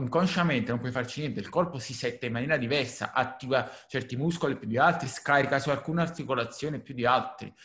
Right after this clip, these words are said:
A me trovo comunissimo, sia su di me che su persone che seguo,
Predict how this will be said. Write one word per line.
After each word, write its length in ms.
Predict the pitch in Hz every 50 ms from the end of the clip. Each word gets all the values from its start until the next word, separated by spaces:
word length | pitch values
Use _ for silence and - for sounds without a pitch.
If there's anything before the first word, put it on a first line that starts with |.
| - - _
A 80 | 123
me 680 | 123 143 165 196 214 202 170 151 139 123 - - - _
trovo 320 | _ 143 139 135 131 139 135
comunissimo, 760 | - 139 143 143 151 175 208 208 - - - - 151 135 127
sia 460 | 120 - 165 175 190 185 - - -
su 200 | - - - 139
di 120 | 120 127 127
me 220 | 127 135 160 175
che 160 | 165 151 143
su 500 | 143 - - 143 127 120 120 120 120 110 107
persone 400 | - 120 117 - - 165 151 143
che 80 | 127 123
seguo, 640 | 123 - - 113 101 101 104 113 131 139 139 -